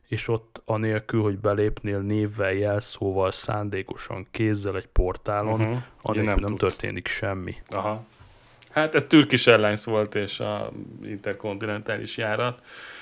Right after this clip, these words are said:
Speaker 1: Akkor jól átbasztak.
Speaker 2: Úgyhogy igen. De mázli volt, mert nem fizettem be a számlát a Vodafone-nal, meg lehetett dumálni.
Speaker 1: Nagyon érdekes volt a, ö,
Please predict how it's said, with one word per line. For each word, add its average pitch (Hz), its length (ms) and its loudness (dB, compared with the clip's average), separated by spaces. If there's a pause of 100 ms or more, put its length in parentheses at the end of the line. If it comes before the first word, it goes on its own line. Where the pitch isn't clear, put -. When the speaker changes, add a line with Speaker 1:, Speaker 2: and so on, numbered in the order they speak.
Speaker 1:
Akkor - 320 0
jól 95 200 2
átbasztak. 98 640 -2 (420)
Speaker 2:
Úgyhogy 110 320 -2
igen. 95 340 -6 (220)
De 135 500 10
mázli 156 480 6
volt, 120 300 8
mert 123 160 4
nem 113 160 2
fizettem 104 480 -2
be 107 80 2
a 107 40 4
számlát 107 420 -2
a 110 40 -4
Vodafone-nal, 104 520 -4
meg 101 220 -2
lehetett 104 360 -8
dumálni. - 480 -8 (340)
Speaker 1:
Nagyon 143 380 4
érdekes 107 560 -2
volt 110 460 -4 (140)
a, - 80 -8 (840)
ö, 107 160 -6